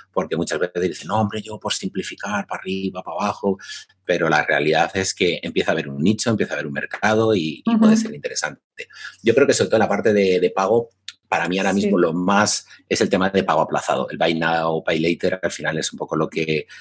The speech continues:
Speaker 1: eh, nos pasa, yo diría, con el, con el pago aplazado, algo similar al tema de la gafi-, la gamificación. La gente lo conoce, pero no lo usa.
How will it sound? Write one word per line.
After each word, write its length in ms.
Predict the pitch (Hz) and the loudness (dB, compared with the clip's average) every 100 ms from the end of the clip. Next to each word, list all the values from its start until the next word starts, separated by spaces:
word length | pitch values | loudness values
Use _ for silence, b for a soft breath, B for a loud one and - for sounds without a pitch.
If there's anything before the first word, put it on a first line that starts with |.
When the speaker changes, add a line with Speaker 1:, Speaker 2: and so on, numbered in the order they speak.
| B _ | B _
Speaker 1:
eh, 840 | 90 80 78 76 76 76 73 73 73 | -4 0 0 -2 -4 -6 -8 -8 -2
nos 200 | 95 98 | -2 0
pasa, 260 | - 127 139 | -2 -2 0
yo 100 | 131 | 0
diría, 340 | 123 113 110 | 2 2 2
con 100 | 110 | 2
el, 360 | 104 98 95 92 | 2 2 2 0
con 100 | 101 | 0
el 100 | 98 | -2
pago 200 | - 101 | 0 -2
aplazado, 480 | - 104 - 113 113 | 0 0 2 0 0
algo 280 | - 113 120 | -2 2 2
similar 440 | 117 - 101 104 107 | 0 -2 0 2 0
al 200 | 95 90 | 0 0
tema 140 | 95 | 0
de 80 | 87 | 0
la 80 | 90 | -2
gafi-, 180 | - - | -4 -8
la 260 | 92 85 80 | -4 0 0
gamificación. 580 | 82 78 78 76 76 71 _ b b b | -2 -4 -6 -10 -10 -12 _ b b b
La 80 | - | -2
gente 160 | 123 151 | 2 2
lo 60 | |
conoce, 420 | 147 180 - - _ - | 2 0 -2 -8 _ -2
pero 140 | 127 | 2
no 80 | 123 | 4
lo 100 | 82 | 2
usa. 280 | 69 - | -2 -8